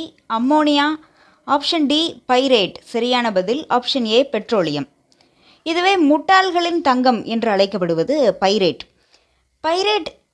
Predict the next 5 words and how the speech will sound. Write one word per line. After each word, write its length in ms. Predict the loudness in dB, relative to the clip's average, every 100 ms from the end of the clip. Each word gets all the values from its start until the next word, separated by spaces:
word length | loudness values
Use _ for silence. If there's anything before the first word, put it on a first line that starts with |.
| _
என்று 300 | 0 2 2 0
சொல்லக்கூடிய 600 | -4 -4 -4 -2 0 0 -2 -4
பைரேட்கள் 680 | 0 2 0 -2 -6 -4 -6 -8 _ _ _ _ _ -2
தங்கத்தை 540 | -2 -2 -6 -4 -6 -4
போன்று 380 | -4 -2 -2